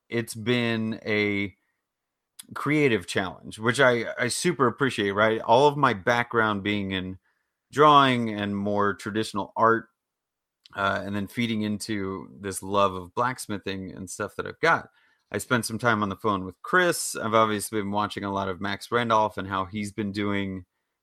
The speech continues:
uh, his giant sculptures and, uh, and a lot of his pieces, even from a couple of years ago, like the Hobbit door and the signage that he did outside of the, the alchemy lab thing, whatever. Um,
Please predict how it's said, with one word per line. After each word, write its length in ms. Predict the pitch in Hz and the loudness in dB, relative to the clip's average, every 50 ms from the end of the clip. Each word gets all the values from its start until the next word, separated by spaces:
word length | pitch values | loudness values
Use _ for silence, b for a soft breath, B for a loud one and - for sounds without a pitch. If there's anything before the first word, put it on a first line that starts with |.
| _ _ _ _ - | _ _ _ _ -8
uh, 280 | - 90 92 92 92 90 | -6 -4 -4 -4 -4 -6
his 280 | 98 98 107 110 101 92 | -6 -8 -8 -6 -6 -6
giant 380 | 92 107 101 101 98 95 92 | -4 -2 -2 -2 -2 -4 -6
sculptures 840 | - - 123 117 107 - - - 113 104 104 101 101 98 95 92 92 | -4 0 2 2 2 0 -4 -4 -2 -2 0 0 -2 -2 -4 -6 -8
and, 180 | 92 95 95 - | -10 -10 -10 -8
uh, 240 | - 95 98 95 - | -6 -6 -6 -6 -4
and 140 | 98 101 107 | -2 0 4
a 20 | |
lot 160 | 110 120 123 120 | 8 8 8 8
of 60 | 104 | 6
his 140 | 107 - - | 2 -4 -2
pieces, 400 | - 131 117 - 113 104 101 110 | -2 -2 -2 -2 -4 -4 -4 -4
even 180 | 101 107 101 | -4 -4 -6
from 180 | - - 98 98 | -8 -8 -10 -10
a 40 | 92 | -6
couple 220 | - 104 - 101 | -8 -6 -6 -6
of 40 | 98 | -6
years 160 | 98 98 92 | -6 -6 -6
ago, 140 | 98 95 95 | -6 -8 -8
like 140 | 95 95 - | -8 -8 -10
the 80 | 95 104 | -10 -4
Hobbit 380 | - 110 104 98 101 - - | 2 2 2 2 2 -4 -6
door 480 | 104 101 98 98 98 98 95 95 90 - - | -4 -4 -2 -2 -2 -2 -4 -4 -6 -8 -6
and 400 | 101 92 90 90 92 87 87 - _ _ _ _ _ _ _ _ _ _ _ _ _ _ _ _ - | -6 -6 -6 -6 -8 -10 -12 -16 _ _ _ _ _ _ _ _ _ _ _ _ _ _ _ _ -12
the 100 | 90 101 | -10 -8
signage 520 | 98 - - 110 107 104 101 101 98 87 - | -6 0 2 4 4 4 2 0 -4 -4 -6
that 100 | 107 95 | -6 -6
he 100 | 95 90 | -6 -4
did 200 | 92 101 95 95 | -4 -4 -2 -2
outside 420 | 98 98 95 - - 101 95 92 | -4 -6 -6 -6 -2 -2 -2 -2
of 120 | 90 87 82 | -2 -6 -8
the, 400 | 95 90 92 95 92 90 95 101 _ - - | -10 -10 -8 -10 -12 -12 -12 -16 _ -20 -20
the 80 | - - _ 101 | -20 -16 _ -6
alchemy 680 | 98 98 - - 101 98 101 98 98 95 95 98 95 90 _ _ - | -6 -6 -6 -6 -8 -8 -6 -6 -6 -8 -10 -10 -12 -14 _ _ -10
lab 460 | 101 101 98 98 98 98 90 87 85 87 _ _ - | -6 -4 -4 -4 -4 -6 -8 -10 -16 -20 _ _ -6
thing, 300 | - 101 98 98 98 95 | -6 -6 -4 -6 -8 -8
whatever. 360 | 92 95 95 98 98 101 101 _ _ _ _ _ _ _ _ _ _ _ - - | -8 -6 -4 -4 -4 -6 -6 _ _ _ _ _ _ _ _ _ _ _ -4 0
Um, 500 | - 110 110 110 104 98 92 92 92 | 4 6 6 6 6 4 0 -6 -10